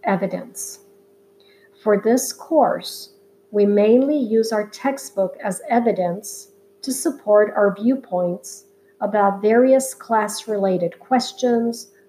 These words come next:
articles, videos, images, figures, et cetera. Think of this as an attorney in the courtroom.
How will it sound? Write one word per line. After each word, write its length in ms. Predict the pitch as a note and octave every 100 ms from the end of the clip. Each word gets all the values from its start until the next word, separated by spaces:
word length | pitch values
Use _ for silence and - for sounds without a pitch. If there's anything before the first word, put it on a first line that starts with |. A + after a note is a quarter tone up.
| _ -
articles, 800 | B3+ A#3 A#3 A3+ G#3 G3+ - - _ _ G3+
videos, 760 | G#3+ A#3 A#3 G#3 G3+ G3+ G3+ - _ _ _
images, 880 | A3 G#3+ G#3 G#3 G#3 G3+ G3 - - _ _ _
figures, 680 | G#3+ G#3+ G#3 G3 G3 - -
et 140 | G3
cetera. 500 | - F#3+ F3+ - - - _ _ _ _ _ _
Think 300 | - D4 -
of 100 | G4
this 240 | C4 B3 A#3+
as 160 | A3+
an 120 | G#3 G3
attorney 680 | F3+ - A#3 A3+ F#3+ E3+ -
in 120 | G3
the 60 | F3+
courtroom. 640 | - F#3 F3+ F3 E3